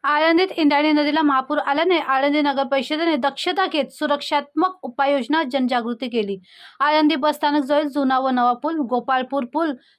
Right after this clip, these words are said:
स्कायवॉक यावर महापुराचे पाणी आल्याने ते पाण्याखाली गेले. कमी जास्त पावसाचा जोर आणि वरील धरणातून पाणी सोडण्यात आल्याने इंद्रायणी नदीला गेल्या वीस वर्षातील मोठा पूर आला. परिसरातून नागरिकांनी महापुराचे पाणी पाहण्यास मोठी गर्दी केली, सेल्फी घेतले.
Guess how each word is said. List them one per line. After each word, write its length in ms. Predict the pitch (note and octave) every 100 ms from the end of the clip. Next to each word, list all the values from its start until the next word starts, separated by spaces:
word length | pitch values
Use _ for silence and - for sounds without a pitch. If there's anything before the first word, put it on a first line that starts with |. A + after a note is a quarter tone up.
| _ -
स्कायवॉक 580 | E4 E4 E4+ E4 E4+
यावर 260 | D4+ D4 D#4
महापुराचे 680 | C#4+ C4 D4 D#4 D4 C#4+ D#4
पाणी 320 | D4+ C4+ C#4+
आल्याने 320 | F4 C#4+ C4
ते 120 | B3+ C#4+
पाण्याखाली 500 | C4 A#3+ A#3+ A#3+ A#3+
गेले. 260 | G#3+ F#3+ F#3+ - _ -
कमी 220 | D#4+ E4+
जास्त 280 | E4 D#4 F4
पावसाचा 520 | E4+ D4+ - D#4 D#4
जोर 220 | B3+ E4
आणि 240 | D#4+ D#4 D#4+
वरील 280 | D#4+ F4+ E4
धरणातून 440 | D#4+ D#4 D#4+ E4
पाणी 220 | D4+ C#4
सोडण्यात 400 | C#4+ D4 C4+ C4+
आल्याने 300 | C#4 D#4+ E4+
इंद्रायणी 360 | C#4 C4+ C4 C4+
नदीला 360 | C4+ B3+ C#4+ C#4+
गेल्या 240 | C4 C4
वीस 240 | C4 D#4
वर्षातील 440 | D4+ B3 B3 C#4 B3 - _ -
मोठा 320 | C#4+ C#4 E4
पूर 200 | E4 D4
आला. 260 | A3+ G#3 F#3 _ _ _ _ -
परिसरातून 560 | D#4+ E4 E4+ D#4+ E4+
नागरिकांनी 480 | E4+ C#4+ C#4 C#4+ C#4+
महापुराचे 580 | D4 C4 C4 C#4+ C4+ D4+
पाणी 260 | C#4+ C4 C4+
पाहण्यास 300 | C4+ C4+ C#4
मोठी 240 | C4+ C4
गर्दी 280 | B3 A#3 A#3+
केली, 240 | B3+ C4+ D4
सेल्फी 360 | D4 A#3+ -
घेतले. 280 | C4 C4 D4